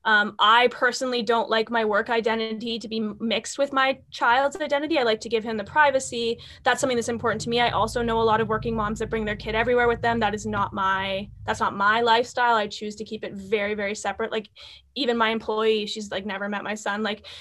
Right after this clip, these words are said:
I don't know. So I guess that for me, um, I like to keep them separate, and, like, my home life is my home life and my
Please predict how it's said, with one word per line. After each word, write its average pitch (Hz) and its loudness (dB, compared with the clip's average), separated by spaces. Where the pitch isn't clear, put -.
I 254 6
don't 262 4
know. 247 2
So 247 4
I 240 6
guess 247 2
that 247 2
for 233 2
me, 226 0
um, 196 0
I 214 6
like 214 2
to 226 -12
keep 220 -10
them 220 -2
separate, 320 4
and, 233 0
like, 214 -2
my 214 -2
home 220 -2
life 214 -2
is 220 -10
my 214 -8
home 269 0
life 240 0
and 226 -6
my 214 -4